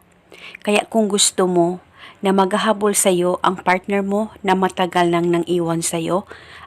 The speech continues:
ay gawin mo itong ritual na ibabahagi ko sa inyo ngayon.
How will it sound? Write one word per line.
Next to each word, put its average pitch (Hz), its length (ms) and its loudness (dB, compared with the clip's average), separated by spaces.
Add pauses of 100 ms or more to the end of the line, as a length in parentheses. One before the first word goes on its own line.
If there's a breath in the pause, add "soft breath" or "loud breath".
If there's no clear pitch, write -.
ay 196 80 2
gawin 202 400 0
mo 202 80 -6
itong 180 320 -4
ritual 170 480 -2
na 156 80 -2
ibabahagi 160 640 -4
ko - 160 -10
sa - 80 -8
inyo 160 320 -4
ngayon. 156 400 -6